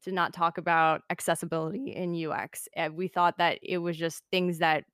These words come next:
you know, were obvious to us, but not necessarily, I think,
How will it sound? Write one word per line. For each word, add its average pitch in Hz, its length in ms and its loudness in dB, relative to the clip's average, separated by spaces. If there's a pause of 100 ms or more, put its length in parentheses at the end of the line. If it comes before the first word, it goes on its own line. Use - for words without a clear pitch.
(140)
you 185 120 2
know, 170 340 4 (240)
were 196 200 4
obvious 185 460 4
to 277 160 4
us, 277 200 6
but 202 180 4
not 165 220 6
necessarily, 170 720 2
I 175 100 2
think, 165 340 0